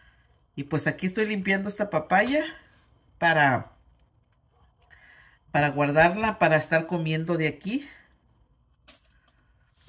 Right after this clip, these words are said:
Hay veces que cuando ya tengo papaya así limpia,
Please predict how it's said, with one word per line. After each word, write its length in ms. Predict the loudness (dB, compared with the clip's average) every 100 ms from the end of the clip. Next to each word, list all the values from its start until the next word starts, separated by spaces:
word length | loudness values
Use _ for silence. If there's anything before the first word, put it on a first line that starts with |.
| -18 -18 _ _ _ _
Hay 120 | 2
veces 320 | 2 2 0
que 120 | 0
cuando 240 | 2 2 4
ya 220 | 6 6
tengo 300 | 4 0 0
papaya 380 | 2 4 4 4
así 200 | 2 -2
limpia, 580 | -2 -2 0 -2 -2